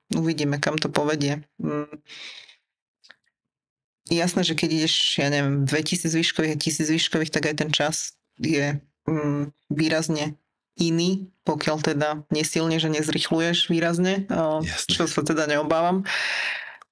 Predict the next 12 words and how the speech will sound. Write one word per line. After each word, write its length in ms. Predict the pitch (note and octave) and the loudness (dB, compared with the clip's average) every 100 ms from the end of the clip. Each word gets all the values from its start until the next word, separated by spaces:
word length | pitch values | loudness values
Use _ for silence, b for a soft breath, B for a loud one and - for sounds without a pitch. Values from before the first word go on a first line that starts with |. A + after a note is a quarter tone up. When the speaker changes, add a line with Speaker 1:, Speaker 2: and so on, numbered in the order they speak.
| _ | _
Speaker 1:
Takže, 560 | - D#3+ D#3 D#3+ D#3+ D#3+ D#3 D#3 D#3 | 0 0 2 0 2 2 2 0 0
takže 360 | D#3 D#3+ E3 D#3 | 0 0 2 0
aj 20 | |
od 100 | D3+ | 0
tohto 240 | D3+ C#3+ D#3 | 0 -2 -2
závisí, 460 | D3 C#3 C#3 C#3+ C3 | 0 2 0 0 -2
či 120 | - | 0
na 120 | D#3 | 0
to 100 | D#3 | 0
bude 160 | D3 D3 | 0 0
priestor 580 | D3 C#3 - C#3+ C#3+ | 0 0 -2 -2 -2
a 400 | - C#3 C3+ C#3 | 0 0 2 0